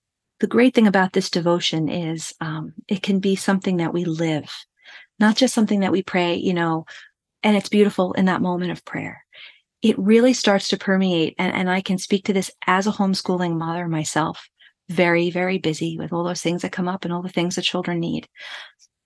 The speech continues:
Something about this, I think, because it's that place set apart. When we are homeschooling parents,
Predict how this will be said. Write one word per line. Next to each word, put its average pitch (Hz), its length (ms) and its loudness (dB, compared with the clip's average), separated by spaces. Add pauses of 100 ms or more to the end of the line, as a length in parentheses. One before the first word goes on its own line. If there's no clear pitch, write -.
(500)
Something 202 460 -2
about 240 380 -2
this, - 340 -8 (220)
I 202 40 0
think, 208 280 0
because 202 260 -2
it's 196 160 -4
that 175 180 0
place 190 300 0
set 170 200 -2
apart. 170 480 -2 (600)
When 196 460 2
we 220 160 6
are 220 100 2
homeschooling 196 640 0
parents, 185 640 -2